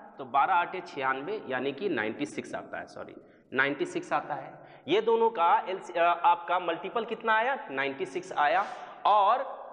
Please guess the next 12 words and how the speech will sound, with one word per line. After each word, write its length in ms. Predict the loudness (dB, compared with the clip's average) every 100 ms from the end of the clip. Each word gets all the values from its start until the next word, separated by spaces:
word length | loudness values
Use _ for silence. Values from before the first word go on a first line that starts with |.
| -2
एलसीएम 580 | 0 0 -6 -4 -2 0
जो 160 | 0 2
आया 280 | 2 2
था 180 | 0 -4
मेरा, 320 | -4 0 0 0 -2
एलसीएम 560 | -2 -2 -2 2 4
और 260 | 4 2 0
एचसीएफ़ 460 | -2 -4 -4 -2
को 180 | 0 -2
multiply 600 | 0 0 0 -2 0 0
करते 340 | -2 -12 -10 -14
हैं 180 | -14